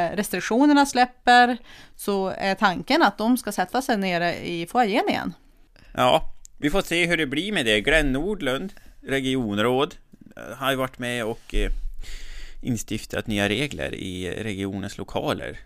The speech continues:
Speaker 2: Det vart k-, klart i somras att man får inte, så här, bedriva olika påverkanskampanjer, politiska kampanjer i regionens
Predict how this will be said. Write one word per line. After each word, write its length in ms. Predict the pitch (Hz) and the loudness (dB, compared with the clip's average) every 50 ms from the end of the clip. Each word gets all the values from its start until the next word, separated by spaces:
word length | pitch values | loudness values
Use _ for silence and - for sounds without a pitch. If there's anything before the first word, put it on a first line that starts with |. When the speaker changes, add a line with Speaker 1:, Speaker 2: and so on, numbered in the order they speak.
| - - - - _ - | -20 -20 -20 -20 _ -12
Speaker 2:
Det 120 | - 107 | -10 -8
vart 300 | 107 117 113 - - - | -6 -6 -6 -8 -10 -14
k-, 60 | - - - - | -14 -14 -14 -12
klart 280 | - - 90 104 - 110 | -10 -8 -8 -8 -10 -12
i 40 | |
somras 540 | - - 123 98 95 - - - - - - | -12 -12 -10 -10 -10 -8 -8 -8 -8 -8 -10
att 240 | - - - - - | -12 -12 -14 -18 -14
man 220 | - 101 104 107 | -10 -8 -8 -8
får 160 | 101 - 120 117 | -8 -8 -10 -10
inte, 340 | 101 - - - 117 110 | -10 -10 -6 -4 -4 -4
så 100 | - - | -4 -4
här, 60 | - - | -8 -6
bedriva 800 | 120 117 104 - - 110 113 120 113 127 117 117 117 107 107 - - - - - - - - | -8 -8 -8 -6 -6 -6 -6 -4 -4 -6 -2 2 2 2 2 2 -2 -10 -16 -18 -20 -18 -16
olika 480 | 92 95 90 90 92 87 - - 85 | -14 -12 -10 -10 -10 -10 -8 -8 -8
påverkanskampanjer, 3000 | - - - 104 107 90 85 87 80 87 98 - _ - 92 90 90 90 92 - - - - - - - - - - - - - - - - - - - - - - - 127 120 117 - - - 127 131 135 135 131 127 120 107 95 101 | -6 -6 -6 -8 -8 -8 -6 -6 -4 -4 -6 -8 _ -8 -8 -6 -6 -8 -10 -14 -14 -14 -14 -14 -12 -12 -12 -12 -12 -14 -16 -16 -18 -18 -16 -16 -18 -18 -18 -18 -8 -4 -2 -2 0 0 4 6 6 6 6 4 2 2 4 4 4 4
politiska 640 | - - 113 101 113 117 117 - - - - 104 110 | 2 0 0 0 0 0 -2 -4 -6 -4 -2 -2 -2
kampanjer 720 | - - - 113 110 - 120 127 135 131 110 101 95 90 - | -2 -2 -4 -2 -2 0 0 0 0 -2 -2 -2 -2 -2 -4
i 240 | 101 101 104 104 | -4 -4 -4 -2
regionens 920 | 98 101 92 95 95 92 92 92 98 95 92 92 90 92 - - - - | -2 -2 0 0 -2 -2 -4 -4 -6 -6 -6 -6 -8 -10 -10 -12 -14 -16